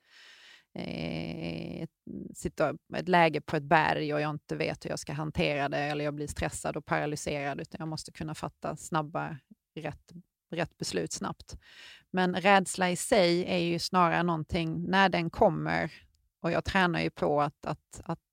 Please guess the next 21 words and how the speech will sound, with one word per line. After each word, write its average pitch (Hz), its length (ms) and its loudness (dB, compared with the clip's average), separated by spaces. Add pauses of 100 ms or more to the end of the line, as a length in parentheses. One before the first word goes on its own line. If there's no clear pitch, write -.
(520)
omfamna 160 640 2
den 147 220 -4
och 151 200 -4
behärska 156 580 -2
den 151 280 -4
och 156 200 -4
bli 170 200 -2
vän 233 360 0
med 165 200 0
den 160 140 -6
och 160 80 -4
förstå - 640 -4
vad 190 420 6
är 160 240 2
det 147 160 -4
i 160 60 -2
mig 160 260 -2
som 151 220 -6
triggar 156 460 -4
det 143 60 0
här 156 340 -4